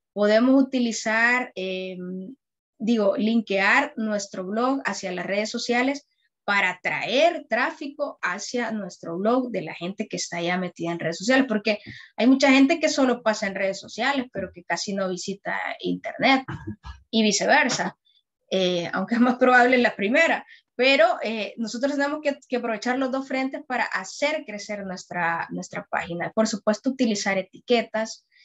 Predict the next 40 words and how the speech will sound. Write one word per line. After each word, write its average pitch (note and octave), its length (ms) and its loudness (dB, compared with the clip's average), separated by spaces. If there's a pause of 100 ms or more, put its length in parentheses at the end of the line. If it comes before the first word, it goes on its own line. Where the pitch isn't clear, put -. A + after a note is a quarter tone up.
(320)
eh, F#3 360 -2
utilizar F#3 760 -2
pa-, F3+ 340 -2 (120)
palabras F3 500 -4
claves A3 500 2
que F#3 140 -10
usualmente F3+ 580 -8
las F3 160 -4
personas F#3+ 400 -6
están F3+ 280 -6
buscando. B3+ 340 4
Por G3 100 0
ejemplo, G#3+ 300 2
si C4 180 4
nos A#3 480 2 (320)
seguimos B3+ 480 4
en C#4+ 100 4
la C#4 80 6
línea C#4 400 2
del G#3 160 0
ejemplo A#3 380 -6
que B3 80 -6
les B3 120 -2
estaba A#3+ 380 -4
poniendo A3 540 -2
de F3 120 -4
una, G#3+ 800 -2
eh, F#3 200 -12
clínica A3 640 -4
que, F3 420 -10
que - 140 -8
es, - 360 -10
que F3+ 440 -6
tenga A3 240 0
que B3 100 4
ver A#3 220 2
con G3 180 -2
temas A3 320 0
de A#3 140 4
acné, A3+ 480 0